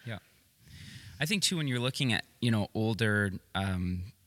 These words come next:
pagan practices from, you know, f-,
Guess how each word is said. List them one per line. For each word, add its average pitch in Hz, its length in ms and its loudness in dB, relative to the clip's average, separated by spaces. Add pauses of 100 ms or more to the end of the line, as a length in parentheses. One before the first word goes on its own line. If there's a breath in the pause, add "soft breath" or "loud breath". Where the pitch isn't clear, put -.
pagan 117 340 6
practices 98 880 2
from, 92 540 -2 (120)
you 98 80 -2
know, 92 160 -2 (1400 soft breath)
f-, - 280 -6